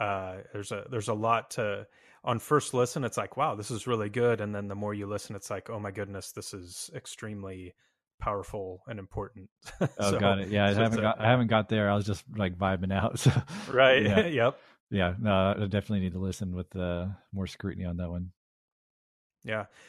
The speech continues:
Speaker 1: Do you, I know you've kind of spent a lot of time and dissect with, uh, hip hop music, obviously, and you've made clear your, your intent and reasoning behind that. Do you, I mean, is, is hip hop, you mentioned Pusha T and you've obviously listened to Vince Staples. I mean, is it in regular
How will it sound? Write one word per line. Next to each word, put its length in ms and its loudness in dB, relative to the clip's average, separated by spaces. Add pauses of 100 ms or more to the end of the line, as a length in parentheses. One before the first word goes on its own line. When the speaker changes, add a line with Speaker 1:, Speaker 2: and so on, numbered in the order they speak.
(140)
Speaker 1:
Do 120 -4
you, 260 -2
I 80 0
know 140 2
you've 260 2
kind 160 -2
of 140 0
spent 240 -4
a 40 0
lot 140 2
of 80 2
time 280 -2
and 100 -2
dissect 520 -4
with, 440 -8
uh, 180 -10
hip 240 -4
hop 160 2
music, 400 -2
obviously, 460 -2
and 100 -6
you've 140 -10
made 200 -4
clear 300 -4
your, 460 -6
your 180 -8
intent 480 -8
and 140 -10
reasoning 360 -6
behind 380 -6
that. 240 -6 (360)
Do 100 -6
you, 420 2
I 60 -4
mean, 180 0
is, 300 -4 (340)
is 180 -4
hip 200 -2
hop, 260 4
you 100 -2
mentioned 300 -2
Pusha 260 -4
T 360 -4
and 180 -8
you've 140 -6
obviously 340 -6
listened 280 -6
to 80 -6
Vince 260 -6
Staples. 420 -6
I 60 -4
mean, 120 -4
is 140 -2
it 100 -2
in 120 -4
regular 560 0